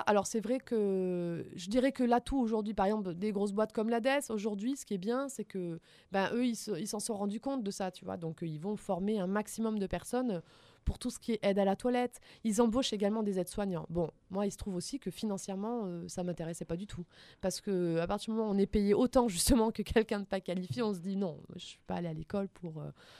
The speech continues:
voilà, il y a ça aussi, hein, je veux dire, euh, le fait de, on peut se permettre aussi de, de, je dirais, de,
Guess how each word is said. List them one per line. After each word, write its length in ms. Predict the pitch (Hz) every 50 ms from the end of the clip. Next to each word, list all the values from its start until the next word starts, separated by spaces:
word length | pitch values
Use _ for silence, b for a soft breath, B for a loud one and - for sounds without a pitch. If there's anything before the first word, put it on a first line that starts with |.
| B B B B
voilà, 300 | 175 175 190 202 214 202
il 60 | 180
y 60 | 160
a 80 | 147 156
ça 180 | - - 170 156
aussi, 300 | 156 147 - - 349 311
hein, 100 | 254 247 240
je 100 | - 202
veux 60 | 180
dire, 200 | 170 202 233 214
euh, 220 | 202 185 170 165 156
le 140 | 160 180 190
fait 180 | - - 233
de, 200 | 190 190 185 175 170 b b b b b b b -
on 140 | 220 226
peut 140 | - 277 285
se 120 | 285 - -
permettre 400 | 269 247 247 247 247 240 - -
aussi 340 | 233 - - - 254 262
de, 520 | 233 214 220 208 196 190 190 185 185 185 180 165
de, 360 | 165 190 185 180 175 175 175 175
je 80 | 165 165
dirais, 240 | 160 180 190 196 214
de, 460 | 196 175 180 180 170 165 165 160 160